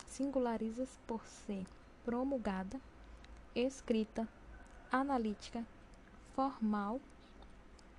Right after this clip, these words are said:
dogmática, rígida,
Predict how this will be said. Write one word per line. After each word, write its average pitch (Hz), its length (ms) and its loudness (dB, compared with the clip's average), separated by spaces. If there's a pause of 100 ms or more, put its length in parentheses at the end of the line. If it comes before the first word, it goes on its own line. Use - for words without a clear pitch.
(720)
dogmática, 226 960 4 (480)
rígida, 226 560 6